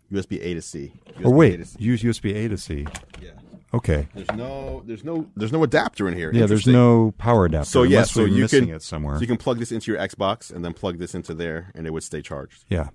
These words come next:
Speaker 2: okay. Oh, you plug it into your Xbox.
Speaker 1: Yep.
Speaker 2: Oh, that's what it
Speaker 1: In-,
Speaker 2: is.
Speaker 1: right into the Xbox.
Speaker 2: Oh, that, of course. I'm sorry. Okay, we're figuring this out on the fly. You would not need a power adapter because
Speaker 1: Right.
Speaker 2: it goes straight into your Xbox.
Speaker 1: Nor do I need gas for the Tesla.
Speaker 2: And,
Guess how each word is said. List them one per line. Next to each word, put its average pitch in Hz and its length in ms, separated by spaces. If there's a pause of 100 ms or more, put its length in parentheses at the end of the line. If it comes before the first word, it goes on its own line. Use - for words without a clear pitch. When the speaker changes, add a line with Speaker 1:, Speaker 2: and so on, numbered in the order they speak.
Speaker 2:
okay. 76 300 (100)
Oh, 117 160
you 95 120
plug 113 180
it 95 60
into 92 120
your 71 140
Xbox. - 600
Speaker 1:
Yep. - 140
Speaker 2:
Oh, 85 160
that's 73 340
what 69 120
it 67 100
Speaker 1:
In-, 101 140
Speaker 2:
is. - 80
Speaker 1:
right 101 100
into 104 140
the 98 80
Xbox. - 320
Speaker 2:
Oh, 104 420 (120)
that, 107 200
of - 140
course. 73 320
I'm 92 120
sorry. 65 360 (120)
Okay, 90 200
we're 80 100
figuring 131 340
this 104 160
out 95 140
on 85 120
the 85 40
fly. 82 200
You 104 120
would 131 120
not 131 220
need 117 260
a 98 40
power 82 300
adapter 80 320
because 95 180
Speaker 1:
Right. 95 40
Speaker 2:
it 87 40
goes 85 160
straight 82 240
into 73 140
your 67 100
Xbox. 64 220
Speaker 1:
Nor 95 240
do 98 140
I 95 40
need 92 220
gas 87 260
for 87 140
the 82 80
Tesla. - 400
Speaker 2:
And, 151 320